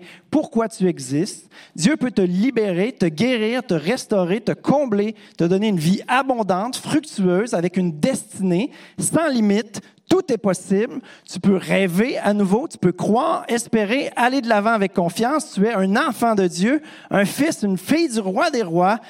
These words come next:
du créateur de l'univers. Tu es un prêtre, un prophète. L'Esprit de Dieu habite en toi. My, the my. Come on!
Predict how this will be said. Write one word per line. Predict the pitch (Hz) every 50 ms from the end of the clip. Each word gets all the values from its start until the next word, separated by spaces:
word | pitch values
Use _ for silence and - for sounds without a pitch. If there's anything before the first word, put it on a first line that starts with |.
| - - - -
du | 170 160
créateur | - 190 208 277 302 269 220 240 240 226 220
de | 208 196
l'univers. | 190 190 170 175 202 220 233 233
Tu | - - 208
es |
un | 196 185 180
prêtre, | - - - 214 262 302 311 285 - 202
un | 180
prophète. | - - - 208 190 - - 247 277 294 277 -
L'Esprit | 196 175 - - 185 220 294
de | 240 226
Dieu | 196 170 175 226 262 294 294 - - - - -
habite | - 190 190 170 254 285 294 294 - - - - - -
en | 220 254 269 277 269 - - - _ _ _
toi. | - 196 254 311 339 339 311 262 - - - _ _ _ _ _ _ _ _ _ _ _ _ _ _ _ _ _ _ _ _ _ _ _ _ _ _ _ _ _ _ _ _ _ - _ _ _ _ _
My, | - 190 233 269 277 262 233 180
the | 151 151
my. | 165 202 247 240 233 190 131 110 101 - - _ _ _ _ _ _ _ _
Come | - 302 339
on! | 349 349 330 285 233 160 135